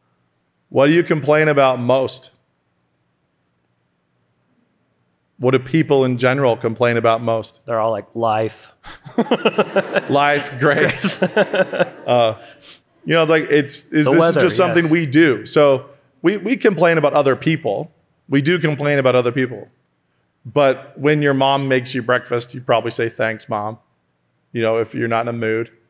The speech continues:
Speaker 1: um, which you, of course, should never be. But how quickly are you, are, or do you ever say, "Thanks, Mom," and then immediately be thanking God for your mom?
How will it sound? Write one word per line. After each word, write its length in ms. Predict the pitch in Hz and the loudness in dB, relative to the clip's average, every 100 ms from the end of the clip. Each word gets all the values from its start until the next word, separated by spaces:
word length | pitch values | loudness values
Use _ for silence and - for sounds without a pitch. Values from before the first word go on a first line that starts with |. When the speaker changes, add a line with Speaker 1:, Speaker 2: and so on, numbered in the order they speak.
| _ _ _ _ - | _ _ _ _ -8
Speaker 1:
um, 500 | 113 110 107 98 98 _ _ | -4 -4 -6 -12 -20 _ _
which 240 | - 120 - | -10 -10 -10
you, 80 | 107 | -12
of 160 | _ | _
course, 180 | - 101 | -8 -8
should 220 | - 113 | -8 -10
never 280 | 113 113 113 | -4 -4 -4
be. 260 | 107 107 - _ _ _ _ _ - | -8 -12 -14 _ _ _ _ _ -2
But 500 | 131 123 131 - _ _ _ _ _ _ _ _ _ _ | 0 0 -2 -14 _ _ _ _ _ _ _ _ _ _
how 220 | 127 151 156 | -4 -2 0
quickly 440 | 175 175 175 147 | 0 0 0 2
are 100 | 131 | 2
you, 160 | 123 123 | 0 0
are, 220 | 123 117 | 0 0
or 200 | 131 127 | 0 -2
do 140 | 120 135 | 0 -2
you 240 | 131 123 | 0 2
ever 520 | 127 139 117 113 120 _ _ _ | 2 2 0 0 -6 _ _ _
say, 340 | - - 135 120 | -6 0 0 0
"Thanks, 440 | 127 143 139 131 | 0 0 0 -2
Mom," 320 | 135 127 123 | -2 -2 -2
and 160 | 127 120 | -2 0
then 80 | 127 | 0
immediately 480 | 123 127 139 131 127 | -2 -2 -2 -2 -2
be 140 | 120 | -4
thanking 480 | 110 127 123 123 117 | -2 -2 -2 -6 -2
God 300 | 123 120 117 | 0 2 0
for 180 | 127 127 | 0 0
your 140 | 117 | 0
mom? 360 | 107 104 90 98 | -4 -8 -10 -14